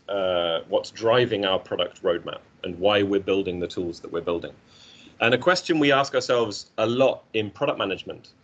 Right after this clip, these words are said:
so I should probably say that first. I'm, uh, a V P of product and product marketing at Questback, um, and so I've been working with our technology for the last six years to try to help our customers to get ahead. And one of the questions we ask ourselves all the time is,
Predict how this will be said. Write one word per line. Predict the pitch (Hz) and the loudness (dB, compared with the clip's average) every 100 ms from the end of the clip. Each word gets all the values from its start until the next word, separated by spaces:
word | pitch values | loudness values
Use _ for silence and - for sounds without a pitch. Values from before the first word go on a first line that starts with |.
| _ _ - | _ _ -4
so | |
I | 98 | -4
should | 95 101 | -4 -10
probably | 104 98 | -8 -6
say | 104 | -4
that | 92 - | -6 -4
first. | 101 80 - | -4 -4 -6
I'm, | 92 95 87 95 | -2 -2 -4 0
uh, | 95 92 85 92 | 2 4 4 2
a | |
V | 92 | 2
P | 101 107 | 0 0
of | 95 | 2
product | 117 107 - | 2 2 0
and | 95 | -4
product | 87 98 | -6 0
marketing | 110 107 113 95 | 0 0 -2 -4
at | 98 | 0
Questback, | 151 - 156 135 - - - _ - | 0 2 0 0 -4 -20 -20 _ -6
um, | 104 107 107 | -2 -2 -2
and | 98 | -6
so | 95 110 101 101 - | -2 2 2 2 0
I've | 101 104 98 95 | 0 2 0 -2
been | 92 92 | -6 -4
working | 98 95 104 90 90 - - _ 98 | -6 -6 -8 -8 -12 -16 -20 _ -6
with | 104 | -2
our | 98 92 | -2 -4
technology | - 95 92 87 | -6 -10 -10 -10
for | - | -8
the | 82 | -4
last | 85 - | -4 -6
six | - 117 - | -8 -8 -4
years | 120 117 107 - | 0 2 2 -2
to | - | -6
try | - 104 | 2 2
to | - | 2
help | 87 95 - - _ | 0 -2 -2 -12 _
our | 185 | -6
customers | - 113 - 131 139 - _ _ _ | -2 -4 -2 -4 -4 -8 _ _ _
to | - 92 | -4 -2
get | 104 98 | 0 0
ahead. | - 131 143 - _ _ _ _ _ - | 2 2 2 -4 _ _ _ _ _ -2
And | 127 | 4
one | 151 | 4
of | |
the | 170 | 4
questions | 175 143 135 127 | 4 2 -2 -8
we | 123 - | -6 0
ask | 127 151 135 | 0 2 -2
ourselves | 120 113 101 - | 0 0 -2 -4
all | 120 143 | -4 -4
the | 135 | -6
time | 117 98 101 | -4 -4 -4
is, | 98 104 | -4 -6